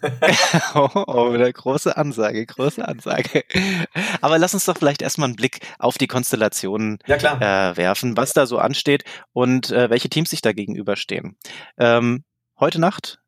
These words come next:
Speaker 1: geht's los. Houston Texans bei den Kansas City Chiefs.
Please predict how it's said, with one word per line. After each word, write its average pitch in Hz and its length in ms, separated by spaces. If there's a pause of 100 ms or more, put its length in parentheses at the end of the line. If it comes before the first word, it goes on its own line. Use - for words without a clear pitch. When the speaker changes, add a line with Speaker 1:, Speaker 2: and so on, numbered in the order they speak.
Speaker 1:
geht's - 220
los. 104 420
Houston - 380
Texans - 680 (180)
bei 123 120
den 139 100
Kansas 160 360
City 156 180
Chiefs. - 520